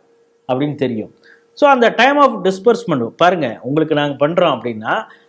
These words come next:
அங்க உண்மையிலேயே பொதுமக்களிடம் வந்து ஏதாவது ஒரு கோபம் வரலாம்.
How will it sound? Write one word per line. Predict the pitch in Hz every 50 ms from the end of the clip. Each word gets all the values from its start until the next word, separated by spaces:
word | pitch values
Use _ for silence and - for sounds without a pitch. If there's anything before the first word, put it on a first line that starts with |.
| _ _
அங்க | - 139 190 247 254 247 247 254 262 277 285 285 254 196
உண்மையிலேயே | - 175 220 262 269 269 269 262 269 285 285
பொதுமக்களிடம் | 285 - 247 262 294 285 285 277 269 285 - 254 247 247 247 247 226 240 240 233 233
வந்து | 233 233 240 240 254 285 277 262
ஏதாவது | 233 220 226 240 254 247 240 240
ஒரு | 220 208 196 190 170 160 147 139 120 - - _ _ _ _ _ _ _ _ _ _ _ _ _ - - 143 -
கோபம் | - 208 220 240 247 233 202
வரலாம். | 175 156 151 160 156 139 - - - -